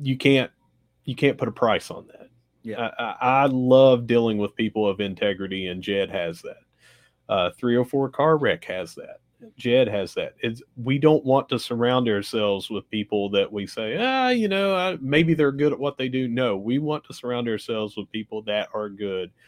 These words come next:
Speaker 1: at what they do. Jed fits that bill.
Speaker 2: Yeah, it's, it's more than just somebody saying, "Hey, you guys are,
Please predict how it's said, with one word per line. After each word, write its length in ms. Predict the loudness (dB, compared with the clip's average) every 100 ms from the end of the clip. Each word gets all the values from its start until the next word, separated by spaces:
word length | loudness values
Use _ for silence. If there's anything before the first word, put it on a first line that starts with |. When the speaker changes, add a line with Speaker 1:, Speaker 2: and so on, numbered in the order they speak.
| _ _ _
Speaker 1:
at 120 | -6
what 200 | -4 -6
they 120 | -4 -6
do. 340 | -6 -6 -8 -14 _ _ -4
Jed 320 | 0 0 0
fits 240 | -4 -4
that 260 | -4 -4 -4
bill. 260 | -14 -16 -20 _ _ _ _ -10
Speaker 2:
Yeah, 240 | -8 -8 -6
it's, 280 | -6 -6 -6
it's 260 | -6 -4
more 340 | -4 -2 -2 -2
than 220 | -2 -6
just 440 | -2 0 0 -4 -20 _ _ _ _
somebody 500 | -10 -2 2 2 2 0
saying, 340 | 0 0 -2
"Hey, 400 | -2 -2 -4 -10 -12
you 180 | -8
guys 300 | -2 0 0
are, 320 | -2 -4 -6